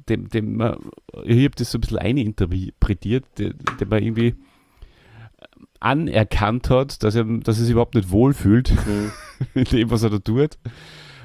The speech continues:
Speaker 1: Und, und, und, und ich find, das ist einfach so, so, so nicht Fisch, mal f-, nicht, nicht, nicht Fisch, nicht, nicht Fleisch gewesen. Also irgendwie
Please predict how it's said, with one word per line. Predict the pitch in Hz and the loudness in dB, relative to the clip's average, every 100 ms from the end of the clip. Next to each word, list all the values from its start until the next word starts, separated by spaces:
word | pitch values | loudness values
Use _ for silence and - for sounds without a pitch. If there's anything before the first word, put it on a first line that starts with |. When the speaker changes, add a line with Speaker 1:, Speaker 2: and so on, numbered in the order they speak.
| - | -6
Speaker 1:
Und, | 104 110 113 117 107 | 0 2 2 0 -2
und, | 104 104 | -6 -8
und, | - 92 - - | -10 -12 -14 -14
und | 92 - | -14 -10
ich | 113 | -6
find, | 123 120 - _ | -2 -2 -6 _
das | 98 - | -8 -6
ist | 110 | -4
einfach | 101 101 110 - | -2 -2 -2 -4
so, | - 107 - | -4 -2 -4
so, | - 95 | -8 -8
so | - | -6
nicht | 113 113 | -2 -4
Fisch, | - 160 - | -2 -6 -4
mal | 120 | -4
f-, | 117 - | -6 -8
nicht, | - 107 | -8 -6
nicht, | 110 113 104 | -4 -4 -4
nicht | 104 113 | -6 -6
Fisch, | - 135 - | -4 -6 -6
nicht, | 107 - - | -8 -10 -10
nicht | 110 - | -8 -8
Fleisch | - 87 95 - | -4 -4 -4 -6
gewesen. | 85 85 87 | -8 -6 -6
Also | 85 92 - - - - - - - | -6 -6 -8 -14 -20 -20 -20 -20 -12
irgendwie | - 131 139 117 127 123 | -4 0 0 2 2 0